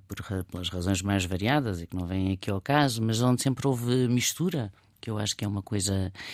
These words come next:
boa, ahm, que alimenta, eh, que traz coisas novas.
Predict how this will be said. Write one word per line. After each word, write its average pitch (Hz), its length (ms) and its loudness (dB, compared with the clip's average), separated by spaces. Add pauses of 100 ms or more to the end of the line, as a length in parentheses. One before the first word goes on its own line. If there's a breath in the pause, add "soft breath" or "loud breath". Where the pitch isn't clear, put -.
(440 loud breath)
boa, 113 480 4 (520)
ahm, 90 720 -2 (440 loud breath)
que - 120 -2
alimenta, 92 600 2 (1300)
eh, 101 320 2
que - 80 -8
traz - 220 0
coisas 95 300 0
novas. 107 500 2